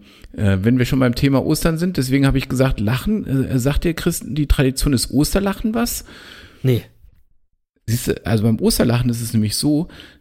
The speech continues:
Speaker 1: äh, dass der Priester in der Osterpredigt lustige Anekdoten erzählt, um die, um die Gläubigen zum Lachen zu bringen. Ähm, äh, und, und
Speaker 2: Ja, dann hört
Speaker 1: Scherze
Speaker 2: doch einfach,
Speaker 1: und
Speaker 2: dann hört doch einfach die Business Monkeys, ist doch das Gleiche.
Speaker 1: Hey,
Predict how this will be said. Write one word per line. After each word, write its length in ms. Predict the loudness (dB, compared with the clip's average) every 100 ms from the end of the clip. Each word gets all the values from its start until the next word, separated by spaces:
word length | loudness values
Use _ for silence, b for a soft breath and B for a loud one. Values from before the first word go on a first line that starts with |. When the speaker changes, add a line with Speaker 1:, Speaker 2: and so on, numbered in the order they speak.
| -6
Speaker 1:
äh, 200 | 0 0
dass 220 | 0 -2
der 300 | -2 -2 -2
Priester 480 | -2 -2 -2 -2 0
in 100 | 0
der 140 | -2
Osterpredigt 720 | -4 -4 -2 0 -2 -2 -4 0
lustige 480 | 0 0 -2 -2 0
Anekdoten 640 | 0 0 0 0 0 -2
erzählt, 440 | -2 0 0 2
um 140 | 0 0
die, 280 | 0 0
um 160 | -2 -2
die 80 | 0
Gläubigen 500 | 2 2 2 0 -2
zum 160 | 0
Lachen 280 | 0 0 -2
zu 160 | -4 0
bringen. 340 | 0 0 -6 -10 B B B B B -8
Ähm, 680 | 0 4 4 4 0 -2 -10 -12 -4
äh, 40 | -2 0
und, 320 | 0 -4 -2
und 40 | 0
Speaker 2:
Ja, 60 |
dann 120 | 4 4
hört 180 | 6
Speaker 1:
Scherze 140 | 4 4
Speaker 2:
doch 60 |
einfach, 180 | 2 2 0
Speaker 1:
und 80 | 0
Speaker 2:
dann 100 | 0
hört 160 | 2 2
doch 80 | 0
einfach 240 | 0 0
die 120 | 0
Business 340 | 0 0 0 -2
Monkeys, 280 | -4 -4 -6
ist 100 | -4
doch 60 |
das 120 | -4
Gleiche. 280 | -4 -6 -6 0
Speaker 1:
Hey, 380 | 4 4 2